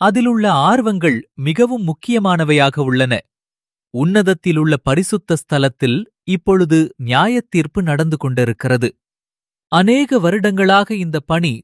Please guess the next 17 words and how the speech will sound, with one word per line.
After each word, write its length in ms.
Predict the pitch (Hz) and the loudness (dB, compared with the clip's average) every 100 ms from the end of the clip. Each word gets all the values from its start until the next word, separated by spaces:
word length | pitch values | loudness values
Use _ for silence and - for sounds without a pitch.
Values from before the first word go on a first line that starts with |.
| - | -2
தொடர்ந்து 420 | 160 196 226 175 | 0 0 0 -4
கொண்டிருக்கிறது. 840 | 156 135 127 117 135 127 117 - _ _ _ _ - | -4 -2 -2 -2 -2 -2 -2 -8 _ _ _ _ -12
விரைவில், 520 | 135 147 185 147 123 254 _ _ 135 | -4 0 2 0 -4 -6 _ _ -8
எவ்வளவு 560 | 131 170 277 269 214 | -4 0 0 2 0
விரைவில் 540 | 165 170 185 185 185 - - | 0 0 2 0 -2 -8 -6
உயிருள்ளவர்களின் 880 | 123 202 254 233 233 208 202 196 196 | -2 2 2 4 2 2 2 2 2
வழக்குகளை 720 | 160 135 190 - 208 196 180 | 0 2 0 0 -2 0 0
விசாரிக்கும் 640 | 139 - 202 208 202 - 175 | 0 -2 2 2 0 -4 -2
என்று 520 | 160 151 147 147 - - | -2 0 0 0 -2 -4
ஒருவருக்கும் 640 | 123 185 226 170 - 135 | -2 0 0 -2 -4 -8
தெரியாது. 600 | 127 123 123 120 113 110 _ _ _ _ _ _ _ - | -6 -2 0 0 0 -6 _ _ _ _ _ _ _ -4
பயங்கரமிக்கக 1080 | 139 196 277 285 262 220 - 208 180 185 180 131 | 0 0 0 0 0 -2 -2 -2 0 0 0 -2
தேவ 300 | 147 233 240 | 2 2 2
சமூகத்திற்கு 760 | - 180 185 185 - 160 - | -2 -2 0 -2 -2 -4 -4
முன்பாக 540 | 143 160 196 202 190 175 | -2 0 2 2 2 -4
திருப்பி 440 | - 175 226 196 - | -4 -4 -2 -4 -2
பார்க்கும்படி 600 | 156 139 - 135 151 | -2 -2 -4 -2 0